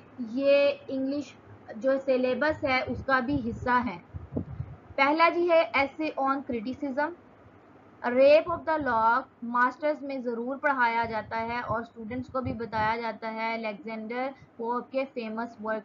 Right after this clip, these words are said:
के तौर पे। Essay on man, the fourth one is the Dunsett। अब जो themes जो हैं Alexander Pope जो हैं अपने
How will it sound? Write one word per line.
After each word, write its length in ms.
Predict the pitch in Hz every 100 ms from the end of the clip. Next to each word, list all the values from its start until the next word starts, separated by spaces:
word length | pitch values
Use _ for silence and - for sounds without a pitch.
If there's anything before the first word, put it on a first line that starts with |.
| -
के 100 | 247
तौर 280 | 240 214 202
पे। 140 | - 208 - - - - - - - - -
Essay 460 | 302 311 339 339 320
on 260 | 247 240 240
man, 680 | 247 247 233 202 190 - 214
the 60 | 233 254
fourth 300 | 254 277 269
one 280 | 262 247 247
is 380 | 240 233 233 208
the 380 | 226 - 226 277 - - - - -
Dunsett। 520 | 240 262 262 220 170 - - - - - - - - - - _ _ _ _ - - - - - - - - - -
अब 200 | 269 302 392
जो 60 |
themes 580 | 427 320 320 339 381 330
जो 100 | 370
हैं 400 | 359 269 269 277
Alexander 560 | 277 254 254 269 285 302
Pope 380 | 254 233 240
जो 160 | 233 262
हैं 340 | 254 240 240
अपने 540 | - - 254 254 262